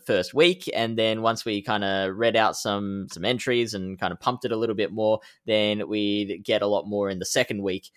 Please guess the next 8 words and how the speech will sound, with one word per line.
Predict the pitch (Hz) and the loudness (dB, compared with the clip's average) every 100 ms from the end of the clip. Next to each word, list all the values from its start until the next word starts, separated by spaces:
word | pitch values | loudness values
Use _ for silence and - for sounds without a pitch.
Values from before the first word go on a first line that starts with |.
| _ - | _ -12
before | 107 | -6
we | 92 92 | -2 -2
ended | 92 95 92 | -2 -4 -4
the | - | -6
competition. | 92 - 90 76 - - _ _ _ _ - | -8 -10 -10 -10 -18 -20 _ _ _ _ 0
DeFi, | 170 202 | 2 6
I | 127 101 143 220 | 6 8 8 8
was | 165 92 - - | 8 2 -4 -10